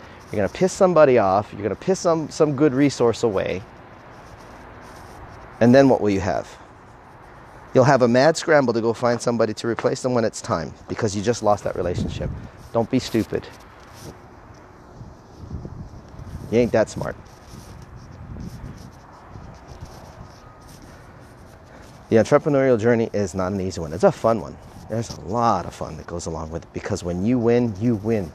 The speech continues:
big. And even if it's a small win, it's a win.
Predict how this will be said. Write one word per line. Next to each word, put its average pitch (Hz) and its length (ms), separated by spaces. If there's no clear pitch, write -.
big. 98 240
And 117 140
even 147 200
if 123 140
it's 95 140
a 90 60
small 107 500
win, 82 340
it's 101 220
a 117 100
win. 104 640